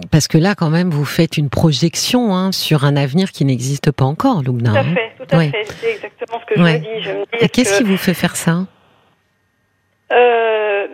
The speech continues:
Speaker 2: ben, je, je, parce que j'ai le sentiment que ne pas divorcer, ça, c'est, pour des raisons qui lui appartiennent, que j'ignore, enfin des raisons profondes que j'ignore, c'est garder un lien, euh, avec son conjoint.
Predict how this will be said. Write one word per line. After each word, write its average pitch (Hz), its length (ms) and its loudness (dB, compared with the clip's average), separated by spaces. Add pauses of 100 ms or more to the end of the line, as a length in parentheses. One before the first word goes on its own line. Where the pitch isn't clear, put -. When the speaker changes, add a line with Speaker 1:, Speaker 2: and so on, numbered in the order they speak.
(120)
Speaker 2:
ben, 262 160 2
je, 240 480 -2 (120)
je, 247 220 -6
parce - 280 -4
que 285 100 -4
j'ai 247 140 -4
le - 60 -14 (100)
sentiment 269 440 -6 (180)
que 240 260 -6
ne 233 100 -6 (220)
pas 262 320 -4
divorcer, 247 760 -6 (520)
ça, 233 60 0 (360)
c'est, - 80 -18 (160)
pour 302 180 2
des 269 80 4
raisons 262 300 0
qui - 120 -14
lui 233 100 -2
appartiennent, 233 560 -2
que 214 140 -4
j'ignore, 214 520 -4
enfin 180 280 -6
des 180 80 -4
raisons 190 260 -8
profondes 233 480 -6
que 202 120 -4
j'ignore, 247 480 0 (560)
c'est 233 100 2
garder 247 360 2
un 247 160 0
lien, 262 440 0 (160)
euh, 196 680 -8
avec 196 240 -2 (120)
son 208 80 -12
conjoint. 208 460 -8